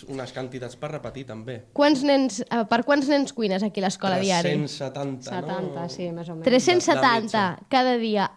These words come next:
Speaker 2: Els menús, que entenc que això ho prepareu de manera conjunta, ho fas tu, Eva?
Speaker 3: No, no, això ho fa la dietista,
Speaker 2: Això ho fa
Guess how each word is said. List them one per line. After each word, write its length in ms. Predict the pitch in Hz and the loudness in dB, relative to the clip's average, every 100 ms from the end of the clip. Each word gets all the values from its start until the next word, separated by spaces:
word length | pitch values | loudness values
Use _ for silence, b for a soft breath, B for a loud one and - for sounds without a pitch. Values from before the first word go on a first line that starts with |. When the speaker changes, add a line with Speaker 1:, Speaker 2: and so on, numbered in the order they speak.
| 262 | 2
Speaker 2:
Els 100 | 262 | 2
menús, 380 | 269 262 294 330 | 0 0 0 0
que 80 | 262 | -2
entenc 240 | 247 269 | 0 0
que 80 | 262 | 0
això 220 | 269 262 | 0 0
ho 20 | |
prepareu 540 | 277 285 233 220 233 233 | 0 0 2 2 2 2
de 160 | 226 214 | 0 0
manera 320 | 214 214 208 | 0 0 0
conjunta, 480 | 214 202 294 339 339 | -2 0 0 2 0
ho 80 | |
fas 240 | 247 226 - | 0 -2 0
tu, 160 | 285 302 | 0 2
Eva? 280 | 277 339 220 | 4 2 0
Speaker 3:
No, 40 | 214 | -2
no, 80 | 208 202 | -4 -6
això 160 | - | -6
ho 80 | 202 | -8
fa 80 | 214 | -4
la 140 | 202 185 | -4 -2
dietista, 540 | 175 165 165 165 165 | -4 -6 -10 -10 -4
Speaker 2:
Això 220 | 214 285 | 0 0
ho 20 | |
fa 80 | 277 | 2